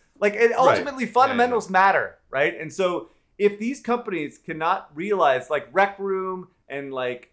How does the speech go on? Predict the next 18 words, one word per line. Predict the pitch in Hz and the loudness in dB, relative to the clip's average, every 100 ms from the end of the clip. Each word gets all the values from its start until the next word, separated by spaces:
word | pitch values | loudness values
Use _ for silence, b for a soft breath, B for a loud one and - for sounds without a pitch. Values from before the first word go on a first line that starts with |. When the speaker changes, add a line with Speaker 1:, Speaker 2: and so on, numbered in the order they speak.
| - | -12
Speaker 1:
um, | 123 120 120 | -8 -8 -8
these | 185 185 | -16 -4
type | 196 196 | -4 -4
of | |
companies | 156 190 185 143 120 | -6 -6 -6 -10 -6
that | 139 | -2
are, | 135 135 | -2 -4
are | 131 131 | -8 -2
not | 170 - | -4 -2
generating | 170 170 165 147 127 | -6 -4 -8 -10 -8
a | |
lot | 139 151 | -4 -4
of | 127 | -4
money | 147 170 143 | -6 -6 -10
or, | 120 123 | -10 -10
or | 131 120 | -12 -18
cash | - 170 220 - | -4 -2 -2 -8
flow, | 117 101 110 | -14 -12 -14